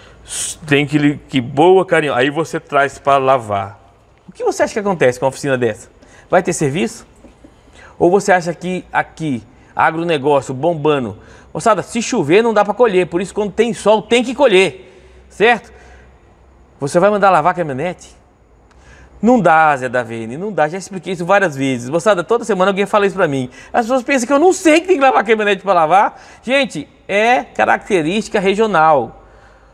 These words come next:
O, o, o, alguns inscritos que estavam aqui viram isso.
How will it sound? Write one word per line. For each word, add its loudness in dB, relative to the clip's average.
O, -4
o, -6
o, 4
alguns 0
inscritos -8
que -14
estavam 2
aqui -2
viram -2
isso. -4